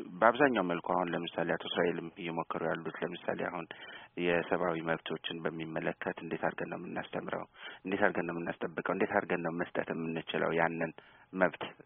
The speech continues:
የሚለውን ነገር በአጠቃላይ ምናልባት ወደ ፖለቲካው ዝንባሌ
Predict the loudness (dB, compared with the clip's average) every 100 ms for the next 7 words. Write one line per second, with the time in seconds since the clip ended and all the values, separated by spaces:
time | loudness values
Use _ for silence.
0 | 0 2 2 0 0 0 0 2 0 0
1 | -6 -16 -10 0 2 2 2 2 2 0
2 | -4 -18 -10 0 4 6 4 0 -2 -2
3 | 0 0 0 -2 -4 -6 -2 -2 -4 -8
4 | 0 2 2 0 -4 -6 -6 -6 -2 2
5 | 2